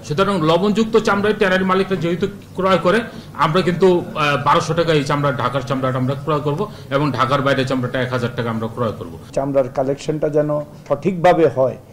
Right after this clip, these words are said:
Speaker 2: এটাই আসলে আমাদের মূল উদ্দেশ্য। আহ, আমাদের দেশীয় বাজারেও এটার একটা চাহিদা আছে। তো আমরা আশা করতেছি যে আন্তর্জাতিক বাজারের চাহিদা ধরে রেখে আমাদের এই যে রপ্তানি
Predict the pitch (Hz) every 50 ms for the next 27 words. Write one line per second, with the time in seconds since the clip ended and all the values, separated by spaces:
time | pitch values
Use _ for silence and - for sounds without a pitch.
0 | - - - - 143 127 135 160 175 185 165 - - 165 160 160 156 147 147 147
1 | 139 147 143 139 143 143 143 139 135 135 131 127 123 120 143 135 - - - 185
2 | 190 202 - - - - - - 147 139 139 139 143 143 151 139 139 151 147 139
3 | 127 127 147 139 135 - 180 180 180 165 160 160 151 151 156 147 156 160 156 156
4 | 151 151 151 147 139 - 156 143 - 151 143 139 147 147 151 143 143 143 - 196
5 | 196 - 156 151 151 156 165 165 160 160 - 170 175 185 175 - - 185 160 -
6 | 180 170 151 165 170 170 165 - - - - - - 160 160 147 165 165 156 135
7 | 165 160 151 - 165 156 147 143 156 147 151 156 151 156 147 - - 160 147 147
8 | 151 151 160 156 147 147 147 151 160 156 147 151 131 - 170 190 196 - - -
9 | - - - - 143 147 147 151 151 143 143 156 156 156 151 147 143 156 156 147
10 | 143 147 143 - - 160 156 156 151